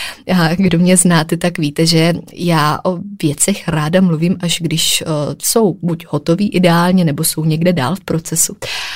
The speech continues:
A že preferuju, když se na ně skutečně můžu soustředit a opravdu je dělat, než, eh,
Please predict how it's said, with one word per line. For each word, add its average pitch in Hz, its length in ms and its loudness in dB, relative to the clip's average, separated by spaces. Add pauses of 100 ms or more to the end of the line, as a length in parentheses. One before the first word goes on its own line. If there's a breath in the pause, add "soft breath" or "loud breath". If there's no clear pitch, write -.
(160 loud breath)
A 165 420 2
že 170 260 2
preferuju, 170 540 0
když 165 160 0
se - 160 0
na 170 80 4
ně 180 260 2
skutečně 175 600 -2
můžu 165 240 2
soustředit 165 640 -2
a - 140 0
opravdu 156 360 -4
je 175 100 2
dělat, 160 300 0 (340 loud breath)
než, 165 320 2
eh, 170 40 -2